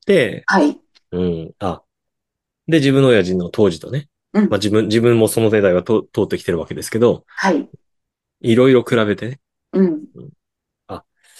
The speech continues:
Speaker 1: なるほどなー、みたいにこう思えることもたくさんあったりとか。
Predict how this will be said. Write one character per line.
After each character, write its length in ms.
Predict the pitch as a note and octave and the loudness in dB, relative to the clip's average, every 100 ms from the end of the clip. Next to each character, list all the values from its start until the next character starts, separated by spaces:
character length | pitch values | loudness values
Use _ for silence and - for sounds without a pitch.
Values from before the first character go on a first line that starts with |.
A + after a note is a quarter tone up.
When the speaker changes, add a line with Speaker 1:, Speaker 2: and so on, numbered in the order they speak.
| - _ _ _ _ | -20 _ _ _ _
Speaker 1:
な 180 | G#2 F2 | -10 -6
る 100 | E2+ | -6
ほ 160 | - F2 | -6 -6
ど 140 | E2 | -6
な 540 | D#2+ G2+ C3 C#3+ D3 C#3+ | -4 0 2 2 2 2
ー、 20 | |
み 100 | A2+ | 2
た 140 | - | 0
い 60 | F#2 | 0
に 100 | F2 | -2
こ 240 | E2 E2+ E2 | 0 0 2
う 40 | |
思 160 | F#2+ G2 | 2 2
え 80 | |
る 80 | F2 | 2
こ 140 | D#2+ D#2 | -2 -8
と 120 | D#2 | -10
も 120 | D2+ | -12
た 120 | - | -16
く 100 | - | -14
さ 180 | - G2+ | -6 -4
ん 160 | F#2+ F#2 | -2 -2
あ 40 | |
っ 80 | F#2 _ | -4 _
た 100 | D2+ | -12
り 120 | D2 | -12
と 120 | - | -14
か。 220 | - - | -14 -14